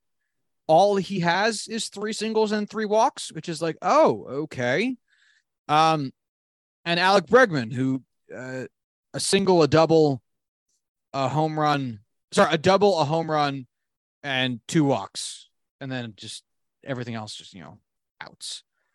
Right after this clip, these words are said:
Um, Yordan Alvarez has one hit so far in the series, which is worse than David Hensley.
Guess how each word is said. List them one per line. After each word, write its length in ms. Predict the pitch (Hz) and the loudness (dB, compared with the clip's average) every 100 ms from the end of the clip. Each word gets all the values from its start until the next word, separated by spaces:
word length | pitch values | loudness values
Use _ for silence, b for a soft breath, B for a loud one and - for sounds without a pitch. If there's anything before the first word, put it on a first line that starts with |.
| _ _ _ - | _ _ _ -10
Um, 380 | 127 120 113 107 _ 151 | -4 -4 -4 -10 _ 4
Yordan 260 | 170 214 | 6 6
Alvarez 680 | 180 180 202 208 208 196 - - | 6 4 4 4 4 0 -6 -12
has 680 | - 160 160 156 127 - - _ _ _ _ - 113 | -6 -2 2 2 0 -6 -10 _ _ _ _ -20 -10
one 340 | 120 143 170 | 0 0 0
hit 380 | 190 160 185 226 _ _ _ | -4 -6 -4 -4 _ _ _
so 280 | - 190 202 | -6 0 0
far 340 | 202 196 220 | 2 4 4
in 120 | 220 | 2
the 60 | 185 | -2
series, 520 | - 226 294 311 - _ | -4 -2 -2 -4 -8 _
which 520 | 113 123 147 165 - - | -10 0 0 0 -4 -4
is 240 | 147 135 | -2 -2
worse 320 | 135 185 202 | -2 0 0
than 440 | - 202 214 220 202 b b b b b _ _ | 0 0 0 -2 -6 b b b b b _ _
David 340 | - 226 262 262 | 4 4 6 4
Hensley. 540 | 208 277 240 139 107 | 4 2 0 -4 -10